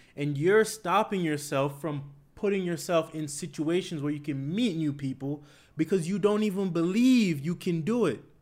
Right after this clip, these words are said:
That's one of your biggest sticking points right here. It's not the fact that you're twenty to thirty pounds overweight. It's not the fact that,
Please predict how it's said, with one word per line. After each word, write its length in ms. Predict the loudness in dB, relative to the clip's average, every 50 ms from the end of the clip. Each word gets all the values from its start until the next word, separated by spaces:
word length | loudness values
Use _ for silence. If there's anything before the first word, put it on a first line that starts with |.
| _ _ _ _ _ _ _ _ _ _ -20 -20 -20 -20 _ _ _ -10 -4
That's 360 | -2 -2 -2 -2 -4 -8 -6
one 200 | -4 -2 -2 0
of 60 | 0
your 160 | 2 2 0
biggest 520 | 0 0 2 2 4 4 4 2 0 0 0
sticking 360 | 0 0 2 2 0 -2 -2
points 300 | -2 -2 -2 -2 -2 -2
right 200 | -2 -2 0 0
here. 340 | 0 0 0 -2 -2 -4 -8 -16 _ -20 -20 -20 -18 -12
It's 200 | -8 -6 -4 -2
not 260 | 0 2 2 2 2 0
the 80 | -2
fact 320 | -2 0 0 0 0 0 -2
that 120 | -2 0
you're 340 | 0 0 0 0 -2 -6 -8 -12 -20 _ _ _ _ _ _ -20 _ _
twenty 320 | -8 -4 -2 0 0 2
to 100 | 2 0
thirty 300 | 0 0 0 0 2 0
pounds 420 | -2 -2 0 0 0 0 0 0 0
overweight. 600 | 0 0 0 0 0 2 2 0 0 -2 -4 -8 -12 -20 _ _ _ -20 -20 -20 -20 -20 _ _
It's 160 | -8 -6 -4
not 260 | 0 2 2 2 2 0
the 100 | -4 -4
fact 400 | 0 2 2 2 2 2 0 2
that, 300 | 4 4 4 2 0